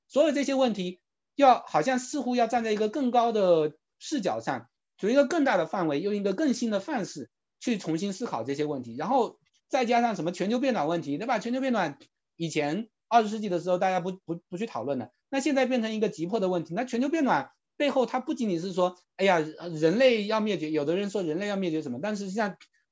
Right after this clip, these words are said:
真正的问题不是说人类要，会灭绝，而是说全球变暖它造成的效应在富国和穷国之间，在富人和穷人之间，在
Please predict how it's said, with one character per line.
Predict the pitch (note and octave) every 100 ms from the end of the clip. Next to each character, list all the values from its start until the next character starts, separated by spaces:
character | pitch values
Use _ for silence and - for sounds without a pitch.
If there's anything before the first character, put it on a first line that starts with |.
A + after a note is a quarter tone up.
| _
真 | C#4
正 | C4+
的 | B3
问 | A#3+
题 | G3
不 | E3
是 | F#3 G#3+
说 | G#3
人 | D#3 D3
类 | A3+
要， | A3 G#3+
会 | F#3+ B3+
灭 | A3+ A3
绝， | C#3+
而 | C#3 F3
是 | C#4
说 | B3 B3 A#3+ _ _
全 | - A3+
球 | D4
变 | D4+
暖 | G#3 D3
它 | C#3+ G3+ A3+ _ _ _ _
造 | - C#4
成 | G#3+
的 | G#3
效 | G#3 C#4+
应 | A#3+ G3
在 | G3+ G3 F3 _
富 | - A#3+
国 | G#3+ F#3
和 | F#3
穷 | F#3+ F3+
国 | F#3
之 | F3
间， | F3 E3+
在 | F3+
富 | F3+ A#3
人 | F#3+
和 | F3
穷 | E3+ D#3+
人 | E3 E3
之 | E3+
间， | E3 E3
在 | F#3 E3+ D#3+